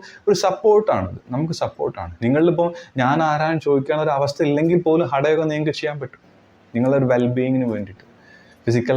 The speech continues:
വെൽബീയിങ്, മെൻ്റൽ വെൽബീയിങ് and spiritual well-being. മനസ്സിലായില്ലേ? അപ്പോൾ ഇതാണ് യോഗ. ഈ ഇത് ഞാൻ പറഞ്ഞത് നിങ്ങൾക്ക് മനസ്സിലായിട്ടുണ്ടോ എന്ന് എനിക്കറിയില്ല, പക്ഷേ ഇതാണ് യോഗയുടെ ഒരു തലം.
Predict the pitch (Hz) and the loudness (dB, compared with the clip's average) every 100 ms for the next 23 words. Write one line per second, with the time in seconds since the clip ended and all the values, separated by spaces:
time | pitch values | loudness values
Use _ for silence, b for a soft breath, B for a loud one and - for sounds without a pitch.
0 | 127 117 120 120 120 110 110 123 117 113 | 0 0 0 0 0 0 0 0 0 0
1 | 110 113 117 120 - 127 123 - 120 107 | 0 -2 -2 -4 -4 -6 -6 -8 -16 -18
2 | 101 - 98 - - _ _ _ _ - | -20 -20 -20 -20 -20 _ _ _ _ -6
3 | 110 - 98 101 B B 175 185 214 202 | -6 -4 -8 -10 B B 2 4 4 4
4 | 180 135 120 - 160 165 151 175 180 - | 4 2 2 2 2 2 0 -2 -2 -2
5 | 165 160 151 120 117 170 170 156 156 156 | -2 -2 -2 -2 0 0 0 0 -2 -2
6 | 147 127 123 107 113 107 - B B - | -2 -2 -2 -2 0 -2 -4 B B -4
7 | 135 202 202 202 196 135 117 117 120 120 | 0 2 2 2 2 2 2 2 0 0
8 | 110 - 92 | 0 -4 -10